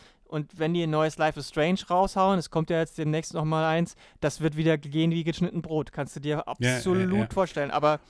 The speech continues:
Speaker 1: hier ist es halt so, das ist halt nicht deren Kernkompetenz.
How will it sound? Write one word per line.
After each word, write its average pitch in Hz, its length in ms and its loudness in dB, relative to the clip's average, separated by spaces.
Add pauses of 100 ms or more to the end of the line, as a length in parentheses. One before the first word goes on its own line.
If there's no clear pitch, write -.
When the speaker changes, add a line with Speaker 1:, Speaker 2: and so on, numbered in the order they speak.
(240)
Speaker 1:
hier 220 240 2
ist 202 140 -4
es 196 120 -8
halt 185 200 0
so, 180 240 -2
das 175 260 -6
ist - 220 -12
halt 175 360 0
nicht 175 320 -4
deren 165 340 0
Kernkompetenz. 220 1400 0